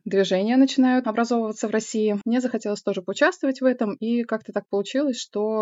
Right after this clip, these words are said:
я стала куратором города Астрахани от B T S Фории, и мы начали уже собирать людей, объединять всех, кто увлечён кей-попом, в частности B T S, и устраивать, э, мероприятия.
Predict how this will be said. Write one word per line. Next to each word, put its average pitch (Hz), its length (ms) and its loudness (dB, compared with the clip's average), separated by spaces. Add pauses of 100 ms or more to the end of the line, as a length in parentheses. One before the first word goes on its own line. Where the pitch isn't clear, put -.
я 208 200 0
стала 190 280 0
куратором 185 500 -2
города 196 400 -2
Астрахани 302 440 0
от 277 220 2
B 262 60 -12
T 269 100 -4
S 262 120 -6
Фории, 254 420 0
и 302 260 0 (160)
мы 247 120 -2
начали 214 360 -4
уже 196 440 -4
собирать 185 600 -4
людей, 202 540 -2
объединять 185 640 -4
всех, 185 240 -6
кто 185 120 0
увлечён 180 420 -4
кей-попом, 240 640 -4
в - 80 -18
частности 185 360 -4
B 175 80 -10
T - 160 -6
S, 277 320 -4
и 311 320 0
устраивать, 202 720 -2
э, 185 200 0
мероприятия. 190 800 -2